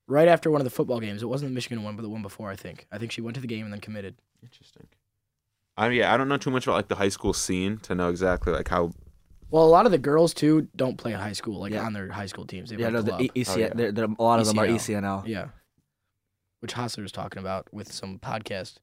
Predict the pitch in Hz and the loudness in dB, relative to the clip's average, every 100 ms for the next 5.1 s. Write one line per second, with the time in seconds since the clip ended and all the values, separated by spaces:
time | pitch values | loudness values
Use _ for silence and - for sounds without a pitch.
0 | _ 113 113 165 147 135 143 123 107 117 | _ -4 2 2 2 0 0 -4 -4 -8
1 | 117 95 92 135 139 123 139 139 156 - | -8 -10 -10 2 4 6 6 6 6 8
2 | 175 170 135 120 135 117 104 101 - 104 | 6 6 2 0 0 0 0 -2 -6 -8
3 | 110 104 - 104 110 110 127 123 123 131 | -6 -6 -4 -2 0 0 2 2 2 0
4 | - 104 104 - 117 - 113 104 101 101 | 0 0 0 -2 -4 -2 0 0 -2 -4